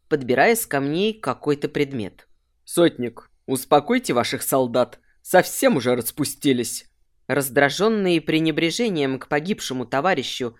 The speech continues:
и чувствуя, что его убийца вот-вот уйдёт от правосудия, гномы начали шумно возмущаться,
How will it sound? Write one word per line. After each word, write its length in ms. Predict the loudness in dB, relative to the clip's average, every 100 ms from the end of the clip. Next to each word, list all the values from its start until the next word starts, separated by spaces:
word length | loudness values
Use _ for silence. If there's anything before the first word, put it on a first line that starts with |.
| -10
и 100 | -8
чувствуя, 640 | -4 -4 -4 2 4 4
что 240 | 0 0
его 340 | 0 2 2 2
убийца 540 | 2 -2 -4 -4 -4
вот-вот 580 | 0 -2 -2 -2 -2 0
уйдёт 300 | -2 -2 -2
от 140 | -4
правосудия, 800 | -2 0 0 -2 -4 -2 -6 -6 _
гномы 500 | -6 -2 0 2 0
начали 440 | 0 0 -2 -4 -6
шумно 420 | -2 -2 0 0
возмущаться, 920 | -2 -4 -6 -4 -4 -4 -4 -10 -10